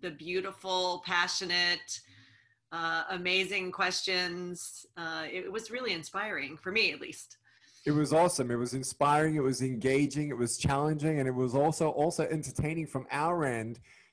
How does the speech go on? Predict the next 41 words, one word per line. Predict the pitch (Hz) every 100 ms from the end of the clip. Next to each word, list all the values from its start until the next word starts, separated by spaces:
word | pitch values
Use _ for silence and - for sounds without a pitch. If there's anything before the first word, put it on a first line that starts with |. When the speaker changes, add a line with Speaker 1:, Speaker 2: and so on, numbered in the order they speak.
| _
Speaker 2:
to | 135
see | 127 151
how | 147
technologically | 143 160 143 156 135 139 131 - - - 127
cool | - 160 170 147
they | 127 123
set | - - 156
it | 135
up, | 143 147 120
that | - 117
we | 135
could | - 131 117 - _ _ _ -
zoom | 110 143 160 156
in | 160 160
on | 143
the | 135
people | - 147 151 - 151
who, | 123 131 135 131 123 117 _ _ -
uh, | 127 123 120 117 117
you | 139
know, | 139 131
were | 127 127
asking | 135 143 - 139
the | 127
question, | - 131 127 - - 139 135
and | 120 110
see | - 143 139
them | 135 139 135
and | 120 113
see | - 151
their | 147 139
interaction | 139 131 123 120 123 - - 135 135
live. | 120 117 127 135 131
And | 117
it | 117
was | 117 107
such | 131 127 123
a |
great | 98 113 127 131
opportunity. | 123 120 - 123 120 117
So | 110 117 117